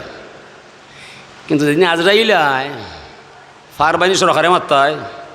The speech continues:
যখন আসবে কালো সমন কেউ পারবে না করতে বারণ, মানবে না সে সরকারের দুহাই। মরণ যেদিন গাঁটু আইব, এই দিন যাওয়াও লাগবো, মরণের সন্তারিক নাই।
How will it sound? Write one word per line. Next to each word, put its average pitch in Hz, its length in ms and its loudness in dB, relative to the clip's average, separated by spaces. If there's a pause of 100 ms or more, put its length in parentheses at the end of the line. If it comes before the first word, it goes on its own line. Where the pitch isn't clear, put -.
(1400)
যখন 143 300 2
আসবে 165 380 0
কালো 160 320 0
সমন 170 420 2
কেউ 175 340 2
পারবে 190 320 2
না 175 120 0
করতে 160 440 -2
বারণ, 151 420 0
মানবে 143 480 0
না 190 100 0
সে 170 120 0
সরকারের 139 540 0
দুহাই। 117 400 -2 (1400)
মরণ 165 460 2
যেদিন 208 240 2
গাঁটু 170 260 0
আইব, 131 480 -2
এই 143 100 -6
দিন 165 140 -6
যাওয়াও 156 360 2
লাগবো, 131 640 2
মরণের 143 440 2
সন্তারিক 131 500 -2
নাই। 104 240 -2